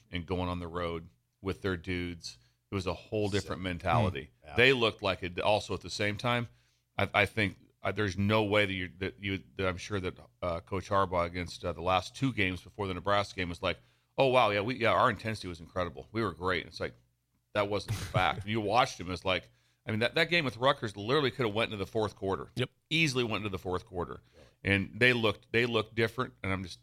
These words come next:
Speaker 1: that, the difference is when you go on the road with a smaller group,
Speaker 2: Yeah.
Speaker 1: a focus group,
Speaker 2: Mm-hmm.
Speaker 1: and you've been on, like I said, you've been home for so long. They've been, they've been home for two months.
Speaker 2: Yeah, they have.
Speaker 1: For camp in the first four
Speaker 2: Yeah.
Speaker 1: games, they've been
Speaker 2: Yeah.
Speaker 1: home for two months.
Speaker 2: Right.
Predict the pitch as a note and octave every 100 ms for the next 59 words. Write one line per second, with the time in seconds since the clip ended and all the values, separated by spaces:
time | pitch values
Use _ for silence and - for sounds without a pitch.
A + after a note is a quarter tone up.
0 | - G#2 G#2+ - G2 F2 C3 C#3+ A#2 C3
1 | G2 F#2+ F#2+ F#2 A2 A2+ A#2+ B2 A#2+ A2
2 | G#2 F#2 F2 - _ _ _ G2 F#2+ F#2
3 | - G#2+ G#2 G#2+ A2+ G2 G#2 G2+ F#2 -
4 | E2 E2+ - - G2+ - A2 G#2 A2+ G2+
5 | - G2 F#2 E2 - - F2+ F#2+ _ -
6 | G2+ F#2+ F2+ G#2+ G2+ G2+ G2 - G2 G2+
7 | G2 F2+ A#2 A#2 A2 - A2+ A2 G#2+ -
8 | _ - E3+ G3 C#3 F3 F#3 D3+ C#3 D#3
9 | C#3 G2+ - D#3 A#2+ F#2+ - - - E2
10 | E2 D#2+ D2+ _ - A2 - C#3+ E3+ -
11 | _ _ _ _ A#2+ A2 - D3+ D3 -
12 | D3+ C3+ D3+ G2 - D#3+ E3 D3+ D3+ D#3+
13 | A#2+ - - F#3 D#3 C#3+ D2 - D#2+ D2